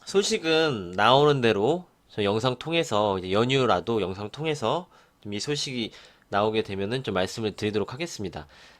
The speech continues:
다만 지금 개인적으로 생각을 하고 있는 부분은 좀 크게 뭐 큰 거는 나올 것 같지 않다. 그냥 무난하게 좀 지나갈 것 같다. 이렇게 좀 생각을 하고 있어요.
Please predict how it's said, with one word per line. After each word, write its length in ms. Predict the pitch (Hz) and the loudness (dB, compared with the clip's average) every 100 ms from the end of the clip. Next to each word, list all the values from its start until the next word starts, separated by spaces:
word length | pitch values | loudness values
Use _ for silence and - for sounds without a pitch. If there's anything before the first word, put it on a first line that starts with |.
| _ | _
다만 240 | - 170 160 | 0 2 2
지금 180 | 160 151 | 0 2
개인적으로 480 | 135 180 175 170 | 2 4 6 6
생각을 420 | 165 202 208 196 190 | 6 4 4 4 4
하고 220 | 196 175 | 2 2
있는 280 | 123 131 131 | 0 0 -2
부분은 480 | 107 120 139 127 113 | -4 -4 0 0 0
좀 80 | 113 | -4
크게 440 | - 196 208 101 | -6 6 6 6
뭐 140 | 95 | 0
큰 220 | - - 233 | -4 -4 2
거는 240 | 233 196 | 4 6
나올 240 | 104 92 | 4 4
것 120 | 101 110 | 2 -2
같지 260 | 104 - | -2 -2
않다. 400 | 87 85 95 92 | -4 -4 -6 -6
그냥 460 | - 95 101 156 139 | -4 -4 -2 -2 -4
무난하게 340 | 95 120 110 | 0 2 2
좀 120 | 101 90 | 0 -6
지나갈 340 | - 110 113 | -4 0 0
것 100 | 110 | -2
같다. 500 | 85 - 90 87 80 - - - | -6 -4 -4 -4 -6 -16 -18 -6
이렇게 400 | 131 131 92 78 | -4 -2 -4 -6
좀 120 | 98 | -10
생각을 400 | 113 156 160 143 | -6 -2 2 2
하고 160 | 156 113 | 0 -4
있어요. 500 | 80 85 85 90 | -6 -6 -4 -6